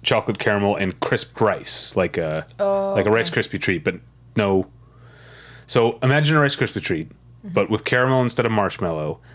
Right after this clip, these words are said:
Speaker 2: Okay.
Speaker 1: and then encased in chocolate.
Speaker 2: Okay. Yeah, I think I've had it.
Speaker 1: It's so good.
Speaker 2: Mm.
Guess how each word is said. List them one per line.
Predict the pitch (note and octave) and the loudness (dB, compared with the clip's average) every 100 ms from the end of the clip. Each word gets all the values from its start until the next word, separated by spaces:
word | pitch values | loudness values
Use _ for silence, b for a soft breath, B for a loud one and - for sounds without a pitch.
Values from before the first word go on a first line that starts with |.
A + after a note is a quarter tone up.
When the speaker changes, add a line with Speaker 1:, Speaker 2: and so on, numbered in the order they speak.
| B | B
Speaker 2:
Okay. | - | -4
Speaker 1:
and | A2 F#2+ | -4 0
then | G2+ F#2+ F#2+ | 0 0 -4
encased | G2 F#2 A2 F#2+ F#2+ | -4 -2 -4 -2 -4
in | |
chocolate. | E2+ E2 - - - - - - | -2 -2 -2 -14 -20 -20 -20 -20
Speaker 2:
Okay. | F3+ F3 D#3 - - - - - - - - _ - - - - _ - - | -18 -14 -16 -18 -20 -20 -20 -20 -20 -20 -20 _ -20 -20 -20 -20 _ -20 -12
Yeah, | A3 | -10
I | A3+ | -8
think | D4 | -10
I've | A#3 | -8
had | E3+ D#3+ | -8 -10
it. | F3 - - - | -12 -16 -20 -4
Speaker 1:
It's | C3+ | 0
so | - C#3+ | 2 2
good. | A#2+ B2 - - _ - C#4+ | 2 -2 -4 -20 _ -20 -20
Speaker 2:
Mm. | C4 | -20